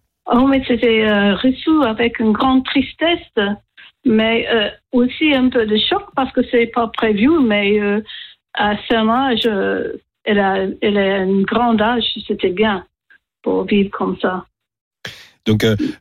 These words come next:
Speaker 2: euh, il y a eu quand même une, un peu de surprise parce que d'ailleurs, on, on avait vu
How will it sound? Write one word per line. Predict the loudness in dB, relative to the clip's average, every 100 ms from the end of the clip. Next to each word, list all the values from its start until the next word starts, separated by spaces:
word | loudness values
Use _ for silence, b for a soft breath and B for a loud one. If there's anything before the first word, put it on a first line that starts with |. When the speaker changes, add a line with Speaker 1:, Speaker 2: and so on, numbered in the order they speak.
| -2
Speaker 2:
euh, | 0
il | 0 2
y |
a |
eu | 2 2
quand | 0 0
même | 2
une, | 0 -2 -2
un | -2
peu | 0
de | 0
surprise | 0 -2 0 -2 0
parce | -2
que | 0 0
d'ailleurs, | 2 0 2 0
on, | -2
on | -2
avait | -2 0 0
vu | 0 2 2 2